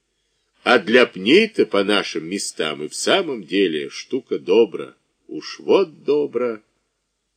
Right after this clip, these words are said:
«Боже мой!» воскликнул Егор Егорыч и хлопнул себя по коленям, совсем повеселел. Нет, положительно неистребим русский дух в нашем крестьянине.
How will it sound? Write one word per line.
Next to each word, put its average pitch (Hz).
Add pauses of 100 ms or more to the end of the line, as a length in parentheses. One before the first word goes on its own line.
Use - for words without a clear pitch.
(220)
«Боже 135
мой!» 87 (400)
воскликнул 98
Егор 87
Егорыч 104
и 92
хлопнул 117
себя 98
по 92
коленям, 87
совсем 82
повеселел. 73 (1040)
Нет, 117
положительно 175
неистребим 113
русский 82
дух 143
в -
нашем 107
крестьянине. 69